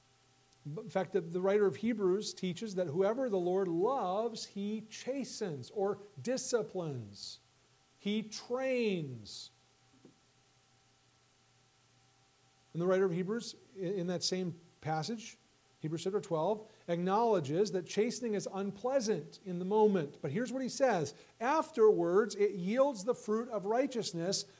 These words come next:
to those who have been trained by it." Chastening or discipline is God's training of his children. So just like a parent trains their child, there are times where that does involve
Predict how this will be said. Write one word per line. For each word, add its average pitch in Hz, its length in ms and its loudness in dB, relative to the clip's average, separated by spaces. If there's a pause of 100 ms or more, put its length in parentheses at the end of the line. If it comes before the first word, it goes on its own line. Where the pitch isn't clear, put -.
to 214 100 4
those 220 340 2
who 208 120 0
have 208 140 0
been 247 200 -2
trained 302 560 -2
by 156 220 0
it." 127 380 -8 (1400)
Chastening 208 640 0
or 190 200 -2
discipline 185 680 -2
is 180 160 -4
God's 214 560 -2
training 262 880 -2
of 165 260 -4
his 165 220 -4
children. 120 640 -8 (1200)
So 190 100 -4
just 226 280 2
like 262 200 0
a 247 60 0
parent 240 560 -2 (300)
trains 277 720 -2
their 185 220 0
child, 170 640 -4 (920)
there 135 120 -4
are 208 120 2
times 269 480 -6
where 196 160 0
that 185 200 -2
does 269 240 0
involve 135 600 -4